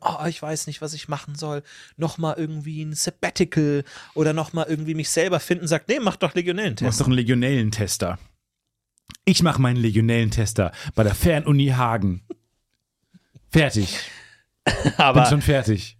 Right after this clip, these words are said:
Speaker 1: auf der anderen Seite muss man tatsächlich, wenn man in diesen Job geht, einsehen, es wird ein Job sein, bei dem du ein Leben lang einen Feind nicht besiegen wirst.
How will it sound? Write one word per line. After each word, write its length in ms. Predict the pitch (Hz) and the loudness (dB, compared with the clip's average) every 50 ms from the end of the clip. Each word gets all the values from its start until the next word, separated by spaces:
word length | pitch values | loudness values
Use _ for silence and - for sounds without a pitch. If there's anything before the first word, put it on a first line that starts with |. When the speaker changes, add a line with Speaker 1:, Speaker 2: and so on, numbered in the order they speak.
| _ _ _ - - _ _ | _ _ _ -20 -20 _ _
Speaker 1:
auf 140 | 139 139 - | 0 4 4
der 100 | 180 175 | 4 4
anderen 160 | 202 254 226 | 4 4 4
Seite 200 | 190 202 170 143 | 4 4 4 4
muss 240 | 139 151 190 - - | 4 2 2 2 2
man 180 | 196 190 185 170 | 0 0 0 2
tatsächlich, 640 | 180 151 - - - 165 147 - 208 208 - - - | 2 0 2 2 0 0 0 -2 -4 -4 -4 -6 -4
wenn 140 | 127 127 131 | -2 0 0
man 80 | 131 | 0
in 60 | 131 127 | -2 -2
diesen 180 | 107 117 113 | -2 -4 -4
Job 260 | 98 - 127 147 - | 0 0 0 0 0
geht, 320 | - 175 180 185 185 - _ | -2 -2 -2 -2 -2 -4 _
einsehen, 640 | 107 110 117 139 156 139 131 156 160 170 180 202 - | 0 0 0 0 -2 -2 -4 -4 -6 -6 -10 -12 -12
es 220 | - 110 - - - | -10 -8 -8 -4 -2
wird 160 | 123 131 - | -4 -4 -4
ein 160 | 113 101 95 | -6 -10 -10
Job 200 | - 110 113 110 | -8 -10 -10 -8
sein, 320 | - - - 80 95 - - _ _ _ _ _ _ _ _ _ | -6 -6 -6 -6 -6 -10 -16 _ _ _ _ _ _ _ _ _
bei 100 | 101 92 | -8 -4
dem 300 | 90 104 117 131 147 156 | 0 0 0 0 2 0
du 280 | 160 175 196 220 269 - _ _ _ _ _ _ - _ _ _ - - _ _ _ | -2 -2 -2 -6 -8 -12 _ _ _ _ _ _ -20 _ _ _ -20 -20 _ _ _
ein 120 | - 92 95 | -12 -8 -4
Leben 300 | 117 131 156 175 170 165 | 0 0 0 0 0 -2
lang 240 | 139 127 113 104 92 | -2 -2 -2 -2 -4
einen 200 | 90 95 - _ _ _ _ _ _ _ _ _ _ _ _ _ _ - | -8 -16 -18 _ _ _ _ _ _ _ _ _ _ _ _ _ _ -20
Feind 320 | - - - 117 120 - - | -20 -6 -4 -4 -4 -4 -8
nicht 180 | 110 - - | -14 -14 -10
besiegen 380 | - 117 98 87 82 69 65 73 _ | -10 -8 -8 -8 -12 -14 -18 -20 _
wirst. 240 | - - - _ | -20 -20 -20 _